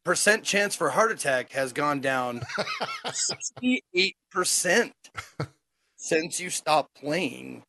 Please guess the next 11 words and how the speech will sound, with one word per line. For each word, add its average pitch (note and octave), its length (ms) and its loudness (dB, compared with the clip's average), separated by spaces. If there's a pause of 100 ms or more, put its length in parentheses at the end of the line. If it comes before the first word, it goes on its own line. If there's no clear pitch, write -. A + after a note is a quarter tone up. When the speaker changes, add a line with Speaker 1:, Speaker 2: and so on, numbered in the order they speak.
(140)
Speaker 2:
Yeah. A2 260 -4 (200)
Speaker 1:
Teamfight. B2+ 300 -8 (500)
Speaker 2:
I D#3+ 80 -2
think A3+ 200 0
I F3 140 2
have D3+ 260 -2
to D3 80 -6
have C3+ 220 -2
an B2 80 -12
outlet, A#2 400 -12
though, G#2+ 220 -16